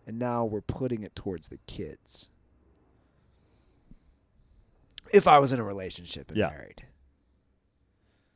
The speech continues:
Speaker 2: Good. Save that argument.
Speaker 1: Think it'll work?
Speaker 2: Yeah.
Speaker 1: No.
Speaker 2: No, I think a mo-, way more strong approach would say, "I'm defunding your spending right now." <laughs>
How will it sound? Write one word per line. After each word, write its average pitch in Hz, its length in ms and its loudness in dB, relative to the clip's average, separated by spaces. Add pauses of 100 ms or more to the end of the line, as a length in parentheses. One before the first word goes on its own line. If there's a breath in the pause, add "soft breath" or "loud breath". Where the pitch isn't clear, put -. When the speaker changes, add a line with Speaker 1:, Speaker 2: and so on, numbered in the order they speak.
(1120)
Speaker 2:
Good. 101 220 2
Save 107 240 0
that 90 140 -4
argument. 78 440 -10 (1120)
Speaker 1:
Think 120 140 -6
it'll 110 160 4
work? 113 340 4 (2000)
Speaker 2:
Yeah. 95 180 -6 (380)
Speaker 1:
No. 104 340 -6 (580)
Speaker 2:
No, 113 240 2 (100)
I 104 80 -8
think 104 160 -4
a 98 60 0
mo-, 104 280 0
way 120 280 2
more 104 400 4
strong 98 340 -2
approach 90 320 -2
would 87 140 -12
say, 87 180 -8 (240)
"I'm 107 160 -4
defunding 165 640 6
your 131 100 6
spending 160 560 6
right 127 360 4
now." - 340 2
<laughs> 165 100 4